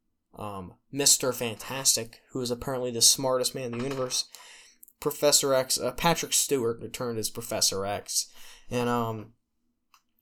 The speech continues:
uh, I heard the, um, the little jingle. They played the, um, the nineties cartoon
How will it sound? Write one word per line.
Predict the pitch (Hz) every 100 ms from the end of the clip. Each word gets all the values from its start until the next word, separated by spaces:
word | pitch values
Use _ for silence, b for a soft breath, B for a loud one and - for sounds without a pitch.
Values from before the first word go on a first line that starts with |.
| _ _ - -
uh, | 131
I | 123 123
heard | 123 151 165 147
the, | 135 127
um, | 123 113
the | 110
little | 135 139
jingle. | 113 113 117 104
They | 98 117
played | - 160 156
the, | 139 123
um, | 117 110
the | 113
nineties | 120 120 127 127 127
cartoon | - 127 117 113 110